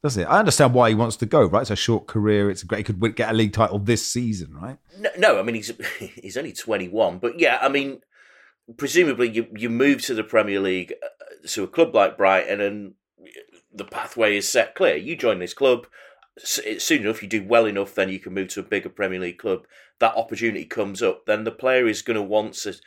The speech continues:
Speaker 2: take that opportunity as quickly as possible. That's understandable. The only thing is, though, that barring accident, at the end of the season, Caicedo could probably choose which club he went to.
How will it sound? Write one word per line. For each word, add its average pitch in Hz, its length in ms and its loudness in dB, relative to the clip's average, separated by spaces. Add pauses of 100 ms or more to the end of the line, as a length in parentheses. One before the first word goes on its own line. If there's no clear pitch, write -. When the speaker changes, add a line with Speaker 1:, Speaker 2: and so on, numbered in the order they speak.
(240)
Speaker 2:
take 113 260 2
that 82 120 -2
opportunity 95 540 -6
as 87 100 -10
quickly 92 340 -8
as 82 80 -8
possible. - 560 -10 (320)
That's - 260 0
understandable. 98 960 -2 (760)
The 135 100 0
only 214 140 2
thing 147 180 0
is, 135 220 2
though, 107 220 6
that 107 260 -2 (880)
barring 104 460 4
accident, 95 640 -4 (460)
at 117 140 2
the 117 80 4
end 123 120 2
of 98 60 -6
the 95 60 -8
season, 92 600 -2 (160)
Caicedo 113 540 2
could - 220 -12
probably 98 340 2
choose 98 420 -2
which 92 220 -6
club 98 180 -4
he 92 80 -4
went 104 360 0
to. 80 320 -8